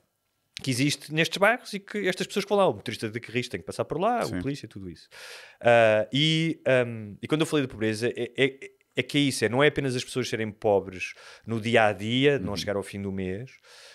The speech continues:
Speaker 1: mas eu dou um exemplo, eu tenho ido falar às escolas, agora, várias escolas, num município aqui perto, e no mesmo município,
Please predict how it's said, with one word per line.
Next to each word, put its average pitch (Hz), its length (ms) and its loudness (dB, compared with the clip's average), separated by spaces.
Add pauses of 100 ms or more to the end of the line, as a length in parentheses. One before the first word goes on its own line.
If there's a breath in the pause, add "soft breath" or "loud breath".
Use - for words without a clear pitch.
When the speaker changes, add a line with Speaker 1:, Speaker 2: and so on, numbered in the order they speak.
(140)
Speaker 1:
mas 127 540 4
eu 135 60 -4
dou 151 100 -2
um - 20 2
exemplo, 110 320 -4
eu 104 60 -6
tenho 131 160 -2
ido 135 120 -6
falar 127 220 2
às 117 120 0
escolas, 85 600 -8
agora, 90 260 0
várias 92 220 -4
escolas, 82 440 -10
num 95 140 -8
município 98 440 -8
aqui 98 140 -12
perto, - 380 -16 (380 loud breath)
e 110 400 0 (380)
no 127 140 2
mesmo 190 320 6
município, 160 680 -4